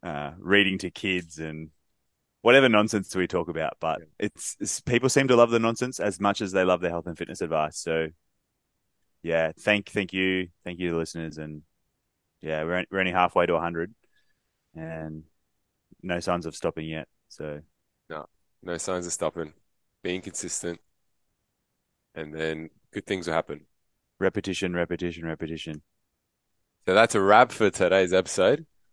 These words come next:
Speaker 2: We just wanna say thank you so much for listening to us. If you enjoyed or took any value at all from this episode, we would really appreciate it if you took a screenshot and shared to your Instagram stories. Don't forget to tag us at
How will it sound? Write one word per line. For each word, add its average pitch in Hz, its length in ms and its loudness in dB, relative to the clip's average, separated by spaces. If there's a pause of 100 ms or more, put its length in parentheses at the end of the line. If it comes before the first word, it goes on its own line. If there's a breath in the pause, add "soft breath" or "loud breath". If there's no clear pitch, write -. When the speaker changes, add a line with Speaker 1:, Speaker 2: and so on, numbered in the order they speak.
(160)
Speaker 2:
We 98 160 0
just 131 200 -2
wanna 107 200 2
say 92 340 4
thank 98 400 -2
you 87 60 -12
so 95 340 2
much 92 240 2
for 85 120 -2
listening 85 420 -4
to 92 160 -2
us. 139 280 -2 (300)
If - 140 -16
you 92 140 -4
enjoyed 95 560 0
or 87 120 -2
took - 280 -8 (100)
any 101 200 -2
value 87 500 2
at 90 200 2
all 85 220 0
from 92 240 0
this 101 160 -2
episode, 73 460 -2 (320)
we 87 100 -2
would 87 140 -2
really 90 500 2
appreciate 90 560 2
it - 80 -2
if - 140 -6
you 87 60 -14
took - 200 -12
a - 20 -10
screenshot 90 760 -2
and 82 120 -6
shared 85 320 0
to - 140 -8
your 80 80 -2
Instagram 73 560 -6
stories. 110 480 0 (480 soft breath)
Don't 113 160 6
forget 104 240 0
to - 80 -12
tag 104 260 6
us 98 240 2
at 98 220 2